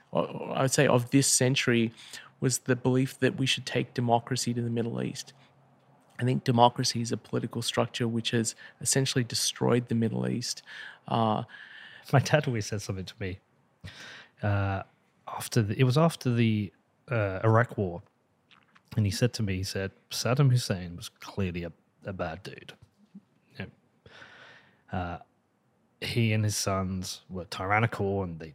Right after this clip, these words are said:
Speaker 2: tortured people, and they gassed the Kurds, and they're clearly bad dudes." He said,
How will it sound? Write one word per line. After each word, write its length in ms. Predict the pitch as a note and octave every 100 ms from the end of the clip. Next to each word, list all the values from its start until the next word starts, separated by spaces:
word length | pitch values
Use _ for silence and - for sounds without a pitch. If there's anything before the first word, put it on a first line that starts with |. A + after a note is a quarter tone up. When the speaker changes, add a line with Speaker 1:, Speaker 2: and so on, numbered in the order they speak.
| -
Speaker 2:
tortured 640 | - C#3+ C3+ A#2+ A2+ -
people, 640 | G#2+ G2+ - G2+ G2+ G2 F#2+ - A#2+
and 460 | F2+ D#2+ D#2+ F#2 -
they 220 | - C#2 A#2
gassed 320 | - A2+ - -
the 100 | G#2+
Kurds, 600 | - G2+ G2 G2 G2+ -
and 160 | D#2+ -
they're 120 | - - _
clearly 500 | - - B2 A2 G#2 C3 - _ G#2+ -
bad 240 | - E2+ -
dudes." 400 | - - - - _
He 140 | _ G2+
said, 360 | - F2+ G2